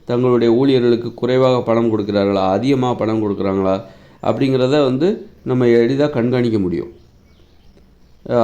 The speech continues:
இது வந்து ரொம்ப முக்கியமான நடைமுறை. ஏன்னா, அதனால வந்து இதை பண்ணாக்கா நிறைய பேருடைய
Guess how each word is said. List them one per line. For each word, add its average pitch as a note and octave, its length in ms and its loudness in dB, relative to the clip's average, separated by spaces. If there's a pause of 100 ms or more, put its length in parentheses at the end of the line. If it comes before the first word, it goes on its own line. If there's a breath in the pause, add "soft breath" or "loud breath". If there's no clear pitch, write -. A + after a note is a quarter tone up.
(280)
இது G#2+ 300 0
வந்து D3+ 200 2
ரொம்ப C3 280 0
முக்கியமான A#2+ 440 -2
நடைமுறை. G2+ 580 -2
ஏன்னா, B2 260 -2
அதனால A#2+ 400 -2
வந்து B2 260 -2 (460 loud breath)
இதை A2 180 0
பண்ணாக்கா B2+ 580 0
நிறைய A#2+ 380 2
பேருடைய B2 380 2